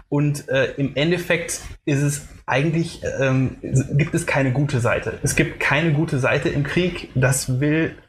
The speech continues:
Tarantino damit f-, eventuell darstellen. Ähm, und e-, eventuell ist sein Film auch ein Propagandafilm für die gute Seite. Also kann man das, äh, in einer Metaebene zusammenfassen.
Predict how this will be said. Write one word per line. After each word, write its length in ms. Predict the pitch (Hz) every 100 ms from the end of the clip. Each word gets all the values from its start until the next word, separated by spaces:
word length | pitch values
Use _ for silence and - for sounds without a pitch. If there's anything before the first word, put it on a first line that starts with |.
| -
Tarantino 460 | 147 127 143 151
damit 260 | 143 120 117 - - -
f-, 180 | - - -
eventuell 640 | 131 123 139 208 - 127 127
darstellen. 640 | 123 151 165 190 196 202 - - - -
Ähm, 340 | 131 131 131 131
und 240 | 143 139 139 - - - - - - -
e-, 100 | - -
eventuell 480 | 143 127 143 160 160
ist 320 | - 160 - -
sein 340 | 123 117 165
Film 380 | - 170 170 175
auch 180 | 143 180
ein 140 | 220 -
Propagandafilm 1120 | 139 127 117 107 117 127 127 - 151 160 147
für 180 | - 143
die 100 | 135
gute 280 | 135 170 139
Seite. 460 | 120 - - 107 - - - -
Also 400 | 117 123 117 -
kann 200 | - 147
man 140 | 143
das, 260 | 135 131 -
äh, 40 | 120 - 135 131 139 - - -
in 140 | 143
einer 200 | 139 143
Metaebene 880 | 139 156 175 135 98 117 117 113 113
zusammenfassen. 720 | - - 104 120 - - -